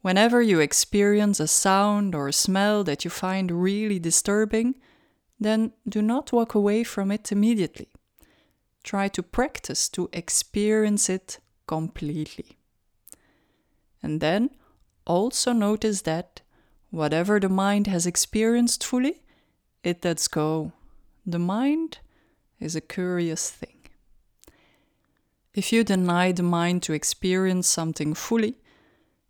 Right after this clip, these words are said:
it will want to investigate it further. And by pushing the experience away, it will disturb the mind.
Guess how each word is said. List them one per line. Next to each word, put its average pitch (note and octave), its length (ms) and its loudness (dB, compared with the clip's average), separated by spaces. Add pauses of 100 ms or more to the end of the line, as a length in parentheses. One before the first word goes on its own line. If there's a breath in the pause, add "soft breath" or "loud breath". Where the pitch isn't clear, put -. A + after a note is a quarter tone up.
(100)
it C4+ 180 -2
will B3 160 6
want G3 240 4
to G3 80 2
investigate F3 760 2
it D3+ 120 -4
further. - 600 -4 (1000)
And F3+ 160 0
by F3+ 140 6
pushing A#3 560 4
the G3+ 160 4
experience G3+ 760 2
away, G#3 440 0 (460 soft breath)
it - 180 -4
will B3+ 160 6
disturb F3 600 2
the D#3 80 -2
mind. - 480 -8